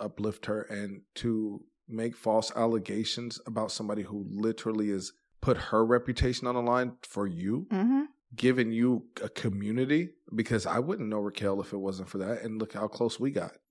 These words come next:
Speaker 1: You know what I mean? So
Speaker 2: Yeah.
Speaker 1: it's just like
Speaker 2: It's just, so I was listening to Sheena's podcast, Shenanigans, today with Lala and Kristen. She had mentioned it's like the sixth sense. You know, after you find out what happens
Speaker 1: Mm-hmm.
Speaker 2: at the end, you rewatch it all.
Speaker 1: Yeah.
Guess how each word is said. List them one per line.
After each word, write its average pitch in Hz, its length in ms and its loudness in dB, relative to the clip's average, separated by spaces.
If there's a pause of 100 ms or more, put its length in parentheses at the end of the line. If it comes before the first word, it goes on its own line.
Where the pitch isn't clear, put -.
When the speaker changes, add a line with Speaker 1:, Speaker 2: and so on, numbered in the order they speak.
Speaker 1:
You 110 160 -2
know 107 80 0
what 107 80 2
I - 20 2
mean? 113 220 0
So 104 220 4
Speaker 2:
Yeah. 110 60 -2
Speaker 1:
it's 104 140 -2
just 113 200 0
like 107 200 4
Speaker 2:
It's 233 200 4
just, 285 240 2 (120)
so 233 240 4
I 220 140 6
was 233 100 4
listening 254 300 6
to 226 60 8
Sheena's 208 400 2
podcast, 180 540 -2
Shenanigans, 175 720 -4
today 160 600 -4 (380)
with 185 240 0 (120)
Lala 180 400 2
and 156 160 -4
Kristen. 151 540 -6 (240)
She - 160 -4
had 185 100 2
mentioned 175 360 -2
it's - 180 -8
like 160 320 -4 (100)
the 175 100 -4
sixth - 440 -8
sense. 247 560 0 (180)
You 196 160 0
know, 185 140 0
after - 340 4
you 196 160 0
find 185 260 2
out 175 240 2
what 180 180 0
happens 185 340 0
Speaker 1:
Mm-hmm. 180 40 -10
Speaker 2:
at - 60 -16
the 170 140 0
end, 175 280 2 (320)
you 202 160 0
rewatch 190 680 4
it 170 80 0
all. - 200 2
Speaker 1:
Yeah. 165 120 -8